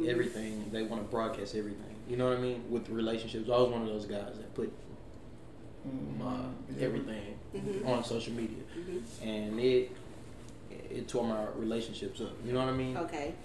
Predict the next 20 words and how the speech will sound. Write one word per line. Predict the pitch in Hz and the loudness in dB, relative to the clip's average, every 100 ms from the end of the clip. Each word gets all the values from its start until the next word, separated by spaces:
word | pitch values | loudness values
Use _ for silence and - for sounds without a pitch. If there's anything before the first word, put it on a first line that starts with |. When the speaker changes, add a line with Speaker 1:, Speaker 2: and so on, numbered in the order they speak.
| - - | -12 -4
Speaker 2:
So | 123 117 117 | 2 4 4
it | |
was, | 113 - - | 2 -2 -6
it, | - - | -6 2
I | 135 | 6
mean, | 147 135 | 6 4
I | 135 | 4
feel | 156 165 | 10 10
like | 135 | 10
everything | 131 131 123 117 110 | 8 6 2 2 -2
is | - - - | -4 -2 2
for | 107 | 2
attention. | - 107 - - - - - | 2 -2 -2 -6 -6 -6 -4
If, | |
Speaker 1:
Mm-hmm. | 190 185 180 127 | -2 -2 0 2
Speaker 2:
you | |
know | 127 | 2
what | 123 | 2
I | |
mean? | 123 127 | 2 0